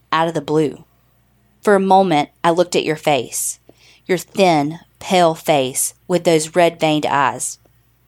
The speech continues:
Would that be you when my scar faded? Just a walking horror I'd glimpse, then forget? We worked through our reading list at a much faster pace,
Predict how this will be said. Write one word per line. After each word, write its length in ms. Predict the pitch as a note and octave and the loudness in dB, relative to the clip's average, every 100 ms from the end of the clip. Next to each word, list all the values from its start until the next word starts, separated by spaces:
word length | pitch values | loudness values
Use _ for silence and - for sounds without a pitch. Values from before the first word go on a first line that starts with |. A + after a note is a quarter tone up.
| _ | _
Would 160 | F#3+ F3 | -2 2
that 220 | F3 - | 2 2
be 80 | A#3 | -2
you 640 | G#3+ E3+ D#3+ F3 G3+ G#3+ _ _ _ | -4 -4 -4 -2 -2 -6 _ _ _
when 200 | F#3+ F3+ | 0 2
my 120 | F3 | 2
scar 320 | F3 - E3 | 0 2 0
faded? 440 | F#3+ G#3 A3+ A#3 A#3+ _ _ _ | 2 -2 -2 -4 -10 _ _ _
Just 200 | - F#3+ | -4 0
a 40 | F#3 | 0
walking 440 | E3 D#3+ F3 G3+ | 2 2 2 -4
horror 640 | F3+ - E3+ D#3+ F3+ G#3+ - - - - | -6 0 2 4 2 -2 -6 -20 -20 -8
I'd 200 | E3+ E3 | -6 -6
glimpse, 580 | - D#3+ G3 - - - _ | -2 -2 -2 -4 -6 -8 _
then 160 | F3+ | -2
forget? 480 | E3+ D#3+ D#3+ E3+ A3 _ _ _ _ _ _ _ _ | -2 -4 0 0 -2 _ _ _ _ _ _ _ _
We 100 | G3+ | 0
worked 280 | F#3+ G#3+ | 2 0
through 140 | - B3 | 0 4
our 160 | A3+ | 4
reading 320 | F#3+ F#3+ F3 D#3+ | 2 -2 -2 0
list 260 | D3 - | 0 0
at 80 | - | -2
a 60 | E3+ | -2
much 380 | E3+ F3+ - - | 2 2 2 0
faster 380 | F3 E3+ - | 0 0 -2
pace, 460 | D3+ - C#3 C#3 - | -2 -2 -2 -2 -6